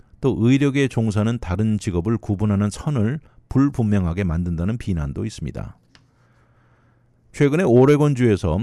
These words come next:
이번 달 최초로 이-, 이런 이름, 이름 변화를 합법적으로 인정하는 주가 된다고 발표했습니다. 그래서 다가오는 유월부터 그들의 타이틀에 피지션 어소시어스를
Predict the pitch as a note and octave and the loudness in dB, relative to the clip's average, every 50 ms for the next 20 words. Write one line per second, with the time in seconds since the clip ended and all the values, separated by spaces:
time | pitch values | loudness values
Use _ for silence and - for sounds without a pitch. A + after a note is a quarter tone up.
0 | B2 - - A2 A2 A2+ A2+ B2 C#3+ C#3+ - - - E3+ D#3+ - - B2 D#2 D2+ | -4 -4 -2 0 0 0 0 0 -2 -4 -6 -6 -6 -6 -6 -4 -4 -4 -2 -2
1 | C#2 D2 E2+ - _ _ _ _ - F2+ - - A2 A#2 B2 C3 C#3 B2 G2+ G#2 | -4 -6 -8 -16 _ _ _ _ -12 -10 -4 0 0 2 2 2 0 0 0 2
2 | A2 A2 G#2+ G2 F#2 - G#2+ A#2 C#3 D3+ D3+ B2+ A#2 F#2+ F2+ D2+ D#2 G2 C3 D3+ | 2 2 2 0 -2 0 0 0 0 0 0 0 0 0 0 0 -2 -2 -4 -4
3 | C#3 - _ - - E3+ - - F3+ E3+ - - - A2 F2+ F2+ E2 D#2 D2+ - | -6 -10 _ -10 -8 -8 -6 -4 -6 -6 -6 -4 -4 -2 -2 -2 -2 -2 -4 -6
4 | _ - - G#2+ A2+ A2+ A2 A#2 G#2 G2+ F#2+ F#2+ F#2 F2 - - E2 E2 E2 D#2+ | _ -6 -4 -2 -2 0 0 0 0 0 0 0 0 -2 -2 -4 -2 -2 -2 -2
5 | D#2 - D#2 D2+ C#2 C#2+ D#2+ G2+ - G2+ G2 F#2+ - A2 G2+ - - - C#2 - | -2 -4 -4 -4 -4 -4 -4 -6 -6 -6 -6 -6 -6 -6 -8 -8 -8 -10 -10 -10
6 | D2 - - _ _ _ _ _ _ _ _ _ _ _ _ _ _ _ _ _ | -10 -14 -16 _ _ _ _ _ _ _ _ _ _ _ _ _ _ _ _ _
7 | _ _ _ _ _ - A2 A#2 A2 B2 A#2 - G#2+ G#2 G#2 A2 A2+ A2+ A2+ A2+ | _ _ _ _ _ 0 0 2 2 0 0 0 0 0 2 2 2 4 2 2
8 | G#2 G#2+ G#2+ A2 A2 G#2+ F#2+ F2+ F2+ - - E2 F2 A#2 D3+ D#3+ - - - G2+ | 2 2 2 2 2 2 0 -2 -6 -6 -4 -4 -4 -4 -4 -8 -8 -4 -4 -2
9 | G2 G2 G#2 G2+ - - - B2+ B2 A#2+ - - D2+ E2+ A2 C#3+ D#3+ D3 - - | 0 0 -2 -2 -4 -6 -6 -6 -6 -6 -6 -4 -4 -2 -2 -4 -6 -6 -4 -4
10 | D3 D3 D3 C#3+ C3 - C#3 C#3 C3+ A#2 - - F2+ F#2 - - - D#3 D#3+ D3+ | -4 -2 -2 -4 -4 -4 -4 -6 -6 -6 -6 -6 -4 -4 -4 -4 -2 -2 -2 -2
11 | - - C3 G2+ - - - D2 F2+ A#2+ D3 D3 | -4 -4 -6 -6 -6 -6 -6 -4 -4 -4 -4 -6